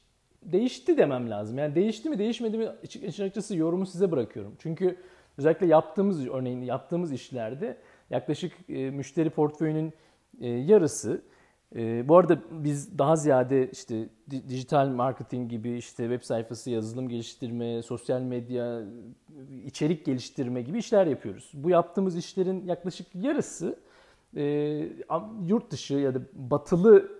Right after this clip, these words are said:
e, müşterilerden geliyor. Amerika, Avustralya gibi yerlerden geliyor. Dolayısıyla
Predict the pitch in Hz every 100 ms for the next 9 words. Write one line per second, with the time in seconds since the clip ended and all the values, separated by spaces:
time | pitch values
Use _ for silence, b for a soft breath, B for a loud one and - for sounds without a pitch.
0 | _ _ 139 127 120 117 113 110 117 -
1 | - 113 113 107 107 98 98 95 110 117
2 | 110 - 107 110 - 117 101 101 - -
3 | 123 107 110 107 110 107 104 98 92 87
4 | 80 - b b b b b b _ -
5 | 143 165 165 214 214 -